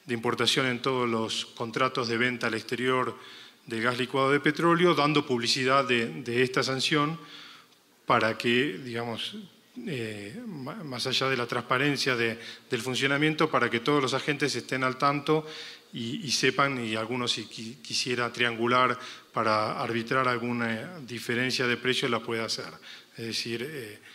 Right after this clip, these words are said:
que todos sepan que esa cláusula no existe más y no se puede aplicar más. Esto generó, eh, también, eh, fue la, la multa fue apelada,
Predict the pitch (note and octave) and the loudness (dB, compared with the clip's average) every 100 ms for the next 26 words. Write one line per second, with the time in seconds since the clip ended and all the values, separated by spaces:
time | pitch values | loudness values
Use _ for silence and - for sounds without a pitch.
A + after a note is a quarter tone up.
0 | - - - _ _ - A#2 C#3+ C#3+ C#3+ | -20 -20 -20 _ _ -6 0 2 2 2
1 | - C3+ B2+ B2+ A#2+ C3+ C3 C3 A#2 A#2 | 0 0 2 2 2 2 2 2 2 2
2 | A#2 C3 A#2+ A#2 B2+ C3 B2+ A#2 A#2 A2 | 0 -4 -2 -4 -2 -4 -6 -6 -4 -4
3 | A#2 A#2 A2+ G#2+ A#2 A2 A2+ - - _ | -4 -4 -4 -10 -8 -8 -8 -12 -18 _
4 | _ _ _ _ _ _ _ _ _ _ | _ _ _ _ _ _ _ _ _ _
5 | - - - - - - - - - - | -20 -20 -20 -20 -20 -20 -20 -20 -20 -20
6 | _ _ - _ _ - G3 F3 - G3 | _ _ -20 _ _ 4 6 6 6 8
7 | F#3+ F#3+ - - - - - - - - | 10 8 4 -14 -20 -20 -20 -16 -4 2
8 | C#3+ C#3 C#3 E3+ E3+ D#3 - - - - | 4 6 6 6 6 2 -6 -20 -20 -20
9 | _ _ _ _ _ _ _ _ _ _ | _ _ _ _ _ _ _ _ _ _
10 | _ _ _ _ - - C#3+ C#3+ D3 C#3 | _ _ _ _ -14 -4 0 0 2 6
11 | D#3 D#3+ E3 D#3+ D3+ D#3 B2+ A#2 D#3 D3 | 6 6 6 4 2 0 -2 0 4 6
12 | C3+ C#3 C#3 C3 E3 D#3 - D#3+ D3+ C#3+ | 6 6 4 2 2 2 2 4 6 6
13 | F3 F3 F3 F3 F#3 | 8 8 8 6 2